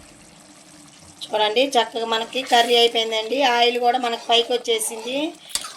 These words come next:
ఇప్పుడు మనం అవి ఉడకబెట్టుకొని పక్కన పెట్టుకున్నాం కానీ పొట్టు కూడా తీసాముగా,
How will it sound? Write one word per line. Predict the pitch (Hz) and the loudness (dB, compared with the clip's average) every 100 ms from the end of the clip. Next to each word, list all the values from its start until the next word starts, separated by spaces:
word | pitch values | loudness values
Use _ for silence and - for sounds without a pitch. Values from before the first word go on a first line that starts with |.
| - | -16
ఇప్పుడు | - 247 247 240 | -12 -8 -6 -4
మనం | 233 233 | -2 -2
అవి | 233 240 240 233 | -2 -2 -4 -2
ఉడకబెట్టుకొని | 240 254 262 262 - 254 262 | -2 -2 -2 -4 -4 -6 -4
పక్కన | 240 233 247 247 | -8 -6 -6 -6
పెట్టుకున్నాం | 247 240 226 226 | -8 -10 -10 -6
కానీ | 233 240 254 | -8 -8 -10
పొట్టు | 247 240 262 | -10 -10 -6
కూడా | 262 247 | -6 -6
తీసాముగా, | 247 240 226 240 262 | -14 -12 -12 -10 -12